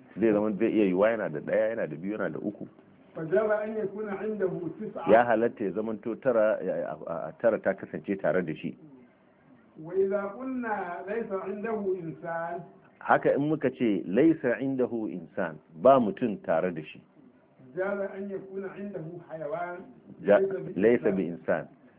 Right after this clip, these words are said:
Speaker 1: Ya halatta a samu hayawan, a, dabba wadda take ba mutum ba ta a wajensa.
Speaker 2: بخلاف الثبوت.
Speaker 1: Wannan fin nafi kenan.
Speaker 2: Na'am.
Speaker 1: Mm, fin nafi kenan. Mm.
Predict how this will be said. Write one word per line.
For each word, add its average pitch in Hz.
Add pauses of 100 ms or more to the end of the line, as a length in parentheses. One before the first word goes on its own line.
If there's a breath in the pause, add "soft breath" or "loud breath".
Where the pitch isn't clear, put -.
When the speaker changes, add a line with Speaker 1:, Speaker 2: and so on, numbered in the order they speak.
(120 soft breath)
Speaker 1:
Ya 101
halatta 113
a 92
samu 95
hayawan, 98 (340)
a, 82
dabba 113
wadda 107
take 101
ba 80
mutum 80
ba 71 (180)
ta 82
a 71
wajensa. 80 (840)
Speaker 2:
بخلاف 185
الثبوت. -
Speaker 1:
Wannan 120
fin 101
nafi 110
kenan. 73 (220)
Speaker 2:
Na'am. -
Speaker 1:
Mm, 82
fin 87
nafi 95
kenan. 73 (880)
Mm. 80